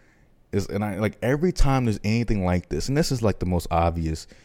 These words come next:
thing, it's, like, stuff like this or reacting to, like, atrocities that Israel does.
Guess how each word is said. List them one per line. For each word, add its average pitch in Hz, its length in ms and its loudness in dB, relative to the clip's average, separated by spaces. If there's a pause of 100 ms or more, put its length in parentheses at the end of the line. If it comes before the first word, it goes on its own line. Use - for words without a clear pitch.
(760)
thing, 95 400 4
it's, - 140 -6
like, 92 280 -4
stuff - 320 0
like 95 240 0
this - 640 0
or 87 320 2 (420)
reacting 92 540 2
to, 92 240 0
like, 82 440 -2 (300)
atrocities 92 720 0
that 87 220 -2
Israel 92 420 2
does. 90 600 0